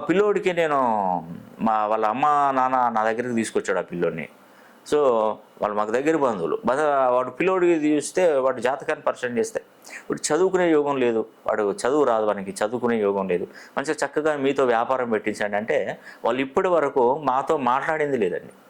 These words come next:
సరే, మాట్లాడలేదు. వాళ్ళు ఏదైనా ఫంక్షన్ చేసుకున్నా మనం పిలిచింది లేదు. అయిపోయాం, శత్రువుగా మారిపోయాం. నేను ఉన్నది చెప్పాను, వాడు శత్రువుగా మారిపోయినా. రెండు వేల పంతొమ్మిదిలో జగన్ గారు గెలుస్తారంటే టీడీపీ వాళ్ళకి శత్రు-, శత్రువుగా మారినా.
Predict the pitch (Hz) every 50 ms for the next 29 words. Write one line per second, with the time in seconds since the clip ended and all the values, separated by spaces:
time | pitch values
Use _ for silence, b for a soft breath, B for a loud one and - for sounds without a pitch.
0 | - - B B B B B B B B - - - 160 175 170 165 156 143 131
1 | 123 143 - - 156 147 139 131 120 113 120 127 143 156 151 139 131 135 135 135
2 | 131 131 - 135 151 - 180 185 180 180 170 - 170 165 160 147 139 - 165 165
3 | 170 - 196 180 170 151 113 87 80 78 - - - - - - - - - -
4 | - B B B B B - 143 180 - 220 214 190 131 - - 151 - 208 214
5 | 214 214 196 170 156 165 175 170 180 165 139 127 131 139 143 160 196 220 208 214
6 | 214 208 190 170 165 165 - 196 196 175 - 214 202 175 156 123 107 98 - 90
7 | 78 76 - - B B B B B 107 131 160 180 190 185 185 170 165 175 180
8 | 185 196 196 170 170 165 165 175 180 185 185 185 175 175 175 170 175 - 180 185
9 | 190 190 214 208 - 185 175 185 175 180 180 180 180 175 - - 170 165 - 165
10 | 156 - 165 156 - 165 180 170 165 147 139 120 107 98 87 -